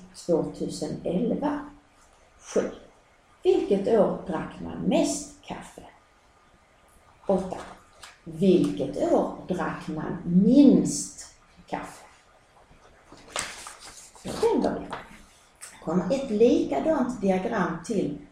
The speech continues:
men här står överst koppar per person.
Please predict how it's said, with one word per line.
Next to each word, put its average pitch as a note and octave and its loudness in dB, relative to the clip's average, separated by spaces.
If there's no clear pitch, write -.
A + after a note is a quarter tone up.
men C4 0
här B3 0
står - 0
överst F#3+ 0
koppar - 0
per - 0
person. - 2